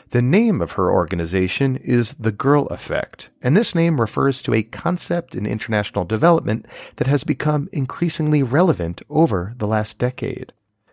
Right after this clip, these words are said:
The Girl Effect refers to the community and societal benefits that can accrue when investments are made specifically in the education and health of girls.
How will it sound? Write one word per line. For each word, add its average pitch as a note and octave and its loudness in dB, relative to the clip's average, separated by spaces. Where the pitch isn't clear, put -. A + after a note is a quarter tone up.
The C3 2
Girl G#3+ 4
Effect - -2
refers D#3+ 0
to - -14
the G#2+ 2
community E3 0
and A#2 -2
societal D3 0
benefits D#2+ -6
that - -6
can A2 2
accrue F3+ 0
when A#2+ 4
investments C#3+ 0
are G#2 0
made G2 2
specifically - -2
in A2 -4
the A#2 -2
education A#2+ -2
and A2 -2
health G#2 -2
of G2 -4
girls. - 0